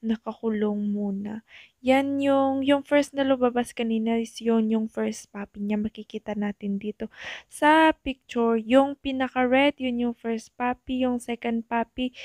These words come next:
yun yung naaagnas, yung kulay black na yun. At yung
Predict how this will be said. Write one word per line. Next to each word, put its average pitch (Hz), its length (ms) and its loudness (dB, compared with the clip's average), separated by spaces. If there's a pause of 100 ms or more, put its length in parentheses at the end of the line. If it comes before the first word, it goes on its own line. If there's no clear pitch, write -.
(240)
yun 254 320 2
yung 254 220 2
naaagnas, 240 840 -2
yung 233 160 -2
kulay 233 320 -2
black 220 300 -4
na 226 180 -2
yun. 269 320 0
At - 160 -8 (140)
yung 233 340 2